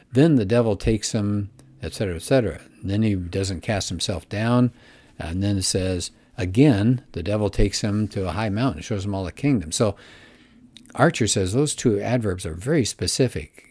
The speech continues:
So they, they're in the, the right order according to time. But he said, look at Luke. Luke uses kai, the word and, that introduces the second temptation, and the third temptation is led in with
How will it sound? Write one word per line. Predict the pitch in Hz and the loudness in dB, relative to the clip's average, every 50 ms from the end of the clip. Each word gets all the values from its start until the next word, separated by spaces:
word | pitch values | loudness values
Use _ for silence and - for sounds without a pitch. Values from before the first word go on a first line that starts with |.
| _ _ | _ _
So | - - - 98 98 98 | -10 -6 -4 -4 -2 -2
they, | 95 95 104 104 107 | -2 -2 -2 -2 -2
they're | 98 92 92 95 98 107 | -2 -4 -6 -6 -2 0
in | 113 110 101 | 0 2 0
the, | 92 85 | 0 -2
the | 80 85 85 - 80 | -6 -8 -10 -10 -8
right | 82 104 117 127 131 110 - - | -4 -2 0 2 2 2 2 4
order | 117 127 123 104 87 71 - - | 6 6 6 6 2 -2 -8 -12
according | - - - 110 107 107 98 | -12 -8 -6 -4 -2 -2 -2
to | 101 87 78 | -2 -4 -6
time. | - - - 151 156 139 104 76 73 76 - - - _ _ - - - - - _ - | -8 -10 -6 -4 -4 -2 -4 -4 -6 -10 -14 -18 -20 _ _ -20 -20 -20 -20 -18 _ 0
But | 117 135 127 110 | 2 2 2 2
he | 107 | 0
said, | 104 - 151 127 98 90 110 | 0 0 0 0 0 0 -2
look | 156 185 - 151 | -2 0 0 -2
at | 101 92 | -4 0
Luke. | 104 127 151 101 67 - - - - | 2 4 4 4 2 0 -8 -14 -10
Luke | 98 104 131 170 190 180 - - 117 | -2 2 4 4 4 4 2 0 0
uses | 110 123 127 120 - 127 113 113 107 - - - _ _ _ _ _ _ _ _ _ - | 2 2 2 2 0 0 0 0 -2 -2 -4 -8 _ _ _ _ _ _ _ _ _ -6
kai, | - - - 151 143 135 107 78 78 80 87 90 82 - - - _ _ _ - - | 0 2 2 4 2 2 0 0 -2 -4 -6 -8 -10 -12 -16 -20 _ _ _ -12 -8
the | 92 | -4
word | 92 107 101 87 - | -2 -2 -2 -2 -2
and, | 101 110 120 120 107 92 80 78 80 85 90 92 - - _ _ _ - | 0 2 4 4 4 2 0 -4 -6 -8 -8 -10 -12 -16 _ _ _ -8
that | - 104 95 | -4 -2 -2
introduces | 110 110 101 - 101 95 101 98 92 - - 92 87 | 0 -2 -2 -4 -4 -4 -2 -2 -2 -4 -6 -8 -8
the | 92 85 | -8 -6
second | - - 113 - - 90 82 - | -4 -2 -4 -4 -4 -8 -8 -8
temptation, | - 85 76 - - 123 127 123 117 - - 85 85 - | -8 -10 -8 -4 0 2 2 2 0 -2 -4 -6 -8 -8
and | - 104 113 120 | -4 -2 0 0
the | 117 | 0
third | - - 160 156 147 | 0 2 0 0 0
temptation | - 135 107 92 - - 92 87 87 - - 95 90 90 92 - | 0 -2 -2 -2 0 -2 -2 -2 -2 -4 -6 -6 -6 -6 -8 -8
is | - 95 95 92 - - | -8 -6 -6 -6 -4 -2
led | 98 104 101 95 | -2 -2 0 0
in | 98 98 98 95 92 | -2 -2 -2 -2 -2
with | 92 92 92 - - | 0 0 -2 -2 -4